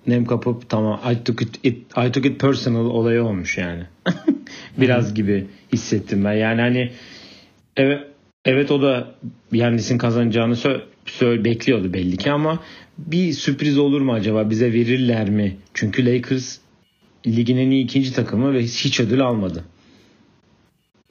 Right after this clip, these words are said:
Speaker 2: O da doğru.
Speaker 1: Yani.
Speaker 2: Hatta Batı'nın en iyi takımı.
Speaker 1: Batı'nın,
Speaker 2: Ve hiç
Speaker 1: Batı
Speaker 2: bireysel
Speaker 1: gibi,
Speaker 2: ödülü yok
Speaker 1: aynen
Speaker 2: ama.
Speaker 1: öyle. Batı gibi bir yerde Batı'nın en iyi takım,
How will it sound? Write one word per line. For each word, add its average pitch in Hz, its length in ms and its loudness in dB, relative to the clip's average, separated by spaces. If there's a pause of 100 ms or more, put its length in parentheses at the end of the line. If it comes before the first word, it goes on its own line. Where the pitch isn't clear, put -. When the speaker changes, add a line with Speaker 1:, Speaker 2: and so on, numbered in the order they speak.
(680)
Speaker 2:
O 110 100 -8
da 101 120 -10
doğru. 101 200 -2
Speaker 1:
Yani. 101 260 0
Speaker 2:
Hatta 120 320 0
Batı'nın 123 280 -2
en 120 120 0
iyi 113 120 -2
takımı. 117 280 -2
Speaker 1:
Batı'nın, 143 480 2
Speaker 2:
Ve 131 100 2
hiç 123 60 4
Speaker 1:
Batı 123 260 2
Speaker 2:
bireysel 127 300 4
Speaker 1:
gibi, 135 100 2
Speaker 2:
ödülü 120 160 0
yok 117 100 0
Speaker 1:
aynen 120 200 2
Speaker 2:
ama. 127 80 0
Speaker 1:
öyle. 110 220 0
Batı 123 240 0
gibi 120 280 2
bir 117 80 4
yerde 117 340 2
Batı'nın 120 320 0
en 131 100 2
iyi 127 140 2
takım, 123 360 -2